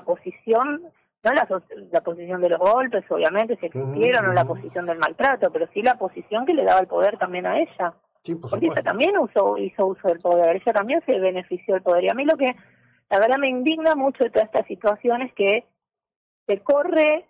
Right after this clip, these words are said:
Speaker 1: eh, se corre, se la corre de, de ese lugar, ¿no? Que donde se puede ver y repudiar los golpes, se puede ver el maltrato y, y,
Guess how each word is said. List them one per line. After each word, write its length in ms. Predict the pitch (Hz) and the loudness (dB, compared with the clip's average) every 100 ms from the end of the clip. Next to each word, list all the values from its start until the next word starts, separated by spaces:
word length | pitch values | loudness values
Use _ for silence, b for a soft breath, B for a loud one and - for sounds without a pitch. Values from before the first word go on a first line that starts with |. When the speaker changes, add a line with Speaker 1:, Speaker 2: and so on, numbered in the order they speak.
| _ | _
Speaker 1:
eh, 380 | 247 220 202 202 196 190 - _ | -4 -4 -4 -8 -10 -16 -18 _
se 80 | 185 | -8
corre, 480 | - 247 269 269 - | 0 2 4 2 -2
se 60 | 208 | 0
la 140 | 196 | 0
corre 420 | 196 302 311 240 202 | 2 0 2 2 0
de, 220 | 180 196 | -4 -6
de 180 | 185 180 | -2 -2
ese 200 | - 185 | -2 -2
lugar, 340 | 170 170 160 | 2 2 2
¿no? 200 | 175 240 | 2 0
Que 240 | 247 202 - b b b - | 0 -4 -4 b b b -4
donde 280 | 196 208 202 | -2 -2 0
se 120 | 208 | -2
puede 320 | 277 302 294 | 2 2 4
ver 220 | 262 285 | 2 2
y 100 | 294 | 2
repudiar 420 | 240 202 190 208 240 | 2 0 2 2 2
los 100 | 208 | 2
golpes, 460 | 220 254 247 254 247 | 4 2 2 -2 0
se 100 | 202 | -4
puede 280 | - 220 226 | 2 2 4
ver 160 | 202 | 2
el 100 | 214 | 2
maltrato 680 | 202 180 180 214 233 247 240 | -2 -2 2 2 2 2 2
y, 380 | 190 175 170 - _ _ _ _ | 0 -4 -10 -14 _ _ _ _
y, 300 | 185 170 165 | -12 -12 -14